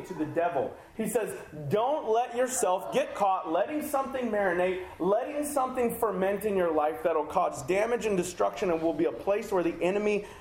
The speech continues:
can destroy." He says, "Let no corrupt talk come out of your mouth." Don't begin ripping down the people that you love the most and that you care about because of the, the damage that it's doing in your own heart.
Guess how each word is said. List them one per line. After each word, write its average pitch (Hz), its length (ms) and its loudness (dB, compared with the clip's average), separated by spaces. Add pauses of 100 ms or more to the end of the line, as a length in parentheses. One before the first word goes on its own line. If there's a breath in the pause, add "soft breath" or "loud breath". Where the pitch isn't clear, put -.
(140 loud breath)
can 180 280 0 (200)
destroy." 185 560 0
He 185 60 -4
says, 190 280 -2
"Let 233 300 0
no 254 220 2 (120)
corrupt 240 480 0
talk - 460 -2 (220 loud breath)
come 233 240 0
out 220 240 2
of 214 160 -2
your 220 160 0
mouth." 180 460 0
Don't 269 280 0
begin 226 400 0
ripping 240 460 2
down 226 400 2
the 190 80 0
people 214 680 -2 (120)
that 196 240 0
you 202 80 -4
love 190 320 0
the 196 60 0
most 214 340 0
and 202 120 -2
that 185 160 0
you 202 120 -4
care 247 320 2
about 175 320 0
because 226 520 0 (220 loud breath)
of 190 220 2
the, 190 200 -2 (100)
the 196 120 2
damage 226 560 0
that 196 140 0
it's 190 160 -4
doing 214 260 2
in 214 100 2
your 208 160 2
own 180 240 2
heart. 220 460 -2